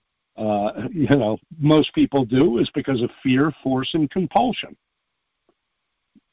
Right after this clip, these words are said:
It really is. I mean, look at all the people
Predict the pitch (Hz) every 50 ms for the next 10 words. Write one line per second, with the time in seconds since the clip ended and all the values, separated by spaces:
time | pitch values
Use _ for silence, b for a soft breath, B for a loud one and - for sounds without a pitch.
0 | _ _ 117 117 117 131 120 101 110 120 131 147 151 120 143 - - 214 240 262
1 | 175 - - - - - - _ _ - 127 117 117 117 123 131 160 - - 180
2 | 190 196 190 190 - - 196 202 - - 151 143